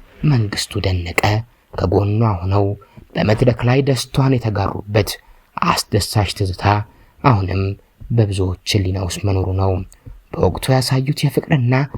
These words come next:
የአንድነት ገጽታ የብዙዎችን ልብና የብዙዎችን ልብ የነካና ለትዳራቸው ጥንካሬ ምስክር ነው ያስባለም ነው። የአቶ መንግስቱ ህልፈትን ተከትሎ በርካታ የጥበብ አፍቃሪዎችም የሙያ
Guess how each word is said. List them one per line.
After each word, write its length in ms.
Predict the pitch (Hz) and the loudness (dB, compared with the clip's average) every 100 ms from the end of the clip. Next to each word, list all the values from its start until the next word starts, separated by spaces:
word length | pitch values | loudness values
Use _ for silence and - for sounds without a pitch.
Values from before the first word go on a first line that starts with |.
| - - - | -14 -16 -8
የአንድነት 600 | 196 90 95 123 131 127 | -4 -2 2 2 2 0
ገጽታ 380 | 120 117 - - 117 117 - _ - | 0 -2 0 0 0 -2 -10 _ -8
የብዙዎችን 680 | - 85 107 110 - - 101 | -4 0 2 0 0 -4 -2
ልብና 440 | 95 98 104 104 113 113 110 _ _ _ _ - - _ - _ - 82 98 98 | -4 -4 -4 0 2 2 -2 _ _ _ _ -20 -20 _ -20 _ -8 -2 0 2
የብዙዎችን 680 | 117 107 135 135 120 - 95 | 2 2 2 0 0 -4 -2
ልብ 160 | 95 - | -2 0
የነካና 580 | 95 92 - 90 90 110 110 - _ _ | 0 0 -2 -2 0 2 0 -4 _ _
ለትዳራቸው 760 | - 113 113 107 87 - - 98 | -6 0 2 2 -2 -4 -2 -2
ጥንካሬ 480 | - 95 - 92 95 98 95 _ _ - | -2 -6 -4 -2 0 0 -4 _ _ 0
ምስክር 560 | 110 - 92 - 95 - | 0 0 -4 -2 -4 -4
ነው 120 | 104 | -4
ያስባለም 520 | 101 - - 98 92 92 | -4 -4 -2 -2 0 0
ነው። 140 | 95 92 92 _ _ _ _ | 0 -2 -6 _ _ _ _
የአቶ 200 | - 107 120 | -2 2 2
መንግስቱ 340 | 127 127 - | 2 0 0
ህልፈትን 420 | 160 151 165 180 | 0 0 0 0
ተከትሎ 400 | 135 110 90 - 110 113 - - _ _ | -2 -4 -4 0 2 0 -6 -16 _ _
በርካታ 380 | - - 117 117 | -2 0 0 2
የጥበብ 300 | 139 - 131 | 0 2 0
አፍቃሪዎችም 840 | 117 117 - 104 92 87 - 113 110 - _ _ _ _ _ | 0 -2 -2 0 0 -4 0 2 0 -6 _ _ _ _ _
የሙያ 280 | - - 113 | -4 0 2